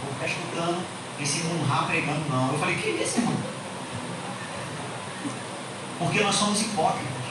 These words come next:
Julgamos por aquilo que a gente não julga. Foi uma das pregações maravilhosas. Uma das coisas que o pastor Patrick falou,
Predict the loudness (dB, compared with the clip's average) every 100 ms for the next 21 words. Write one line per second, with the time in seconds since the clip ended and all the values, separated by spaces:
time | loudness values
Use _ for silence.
0 | -6 -6 -6 -4 0 2 4 2 0 -2
1 | -2 -2 0 2 2 2 0 -2 -4 -4
2 | -2 -2 0 -2 -2 0 0 0 0 0
3 | 0 -4 -4 -4 -4 -4 -4 -6 -6 -8
4 | -8 -8 -8 -8 -6 -8 -6 -4 -4 -2
5 | -2 -2 -2 -2 -2 -4 -2 -2 -2 -2
6 | -4 0 2 0 -2 -6 -8 -8 -8 -8
7 | -8 -6 -4 2 4 4 2 2 2 4
8 | 4 4 -2 -4 -4 2 4 4 0